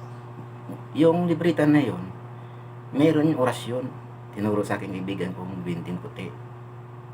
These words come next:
Kung may aswang sa inyong likod bahay nyo, palibot-libot, paggabi, babanggitin ninyo lang orasyon.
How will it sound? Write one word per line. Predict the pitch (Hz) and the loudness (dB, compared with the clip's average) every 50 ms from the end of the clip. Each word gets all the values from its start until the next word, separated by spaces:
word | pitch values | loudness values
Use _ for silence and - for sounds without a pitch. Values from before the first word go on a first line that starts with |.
| - - - - - - - - - - - - - - - - - - - | -16 -16 -14 -14 -14 -14 -14 -14 -14 -14 -14 -14 -14 -14 -14 -14 -14 -8 -4
Kung | - 113 117 | -2 0 2
may | 113 110 107 | 2 2 2
aswang | 92 - - - 107 107 101 | 0 0 -2 -2 -4 -2 -2
sa | 98 | -2
inyong | 95 104 104 104 101 101 101 98 98 98 95 92 92 90 87 90 | -2 0 0 0 0 2 2 0 0 0 -2 -4 -4 -4 -4 -4
likod | 85 101 - 98 90 | -4 -4 -6 -4 0
bahay | 90 95 95 92 95 92 101 | 0 2 2 2 0 0 -4
nyo, | 117 117 - | -6 -6 -4
palibot-libot, | 104 101 92 87 85 82 95 95 90 85 92 101 - | -6 -6 -6 -6 -8 -6 -6 -8 -6 -8 -8 -10 -10
paggabi, | - - - 92 87 - 92 104 110 - - - - - - - - - - - - - - - | -10 -10 -10 -10 -10 -8 -8 -8 -8 -8 -12 -16 -16 -16 -16 -16 -16 -16 -16 -16 -16 -16 -10 -8
babanggitin | 92 92 123 123 117 135 - 123 123 131 127 | -4 -4 -2 -2 -2 -2 0 2 2 2 2
ninyo | 135 135 127 | 2 2 0
lang | 127 117 104 | 0 -4 -4
orasyon. | 101 107 107 - - 110 110 104 107 | -6 -6 -6 -6 -4 -4 -4 -4 -4